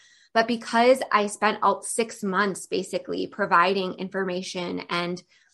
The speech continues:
tips and answering questions, I knew exactly how I was going to be able to increase the value that people were going to be able to get and also find a price point that would marry it.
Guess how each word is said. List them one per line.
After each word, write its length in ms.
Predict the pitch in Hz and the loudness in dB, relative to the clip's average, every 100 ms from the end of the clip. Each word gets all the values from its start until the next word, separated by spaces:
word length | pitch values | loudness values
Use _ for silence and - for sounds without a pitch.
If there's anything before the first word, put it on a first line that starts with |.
| _ - | _ -10
tips 380 | 214 190 - - | -2 -2 -2 -2
and 120 | 180 | -2
answering 420 | 185 190 185 185 | -2 -2 -2 -2
questions, 520 | - 185 185 - 170 - | -2 -2 -2 -2 -2 2
I 160 | 220 | 2
knew 360 | 214 208 233 240 - | 4 4 4 2 0
exactly 1000 | 175 175 - 175 160 - 220 240 240 - _ _ - | -2 -2 -2 0 -2 0 0 2 -2 -6 _ _ -2
how 220 | 208 208 | 4 6
I 60 | 208 | 6
was 180 | 202 202 | 4 2
going 260 | 196 190 196 - | 0 0 -4 -4
to 420 | 185 180 175 - | 0 2 0 -4
be 140 | 196 196 | 2 4
able 160 | 190 196 | 4 2
to 200 | 185 165 | -4 -4
increase 400 | 185 185 - 185 | -4 -4 -4 -4
the 100 | - | -4
value 480 | 175 185 180 196 226 | -2 0 0 -2 0
that 220 | 220 190 | 0 -2
people 260 | 226 226 220 | -4 -2 0
were 140 | 220 | 0
going 240 | 220 220 220 | 0 -2 -2
to 100 | - | -2
be 120 | 226 | -2
able 180 | 214 220 | -2 -2
to 160 | 233 | -6
get 340 | 226 240 226 - _ _ - | 0 0 0 -8 _ _ 2
and 120 | 220 | 6
also 280 | 226 254 254 | 6 4 0
find 240 | 220 196 | 2 0
a 20 | |
price 340 | 185 - 185 - | -2 -2 -4 -6
point 360 | - 185 - | -6 -6 -4
that 260 | 175 170 - | -2 -2 -4
would 240 | 175 185 160 | -4 -4 -4
marry 400 | 165 160 180 220 | -8 -8 -4 -2
it. 220 | 277 262 | -2 -4